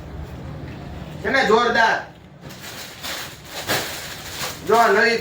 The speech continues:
કુર્તીમાં પણ આવી ગયું છે. ઘણી બહેનો પૂછતા હતા કે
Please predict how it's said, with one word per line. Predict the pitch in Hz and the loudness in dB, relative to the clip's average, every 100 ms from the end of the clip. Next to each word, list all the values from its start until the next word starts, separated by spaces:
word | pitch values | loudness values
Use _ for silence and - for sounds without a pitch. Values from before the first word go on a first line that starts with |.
| - | 4
કુર્તીમાં | 226 254 247 240 240 247 | 2 0 4 6 6 6
પણ | 240 | 4
આવી | 240 233 233 | 4 4 4
ગયું | 220 220 | 4 6
છે. | 202 190 | 4 4
ઘણી | 208 226 | 4 6
બહેનો | 220 233 240 240 240 233 226 - - - - | 6 6 6 8 8 6 4 -6 -16 -16 -8
પૂછતા | 220 - - 247 | -6 -4 2 4
હતા | 226 240 | 6 4
કે | 233 | 2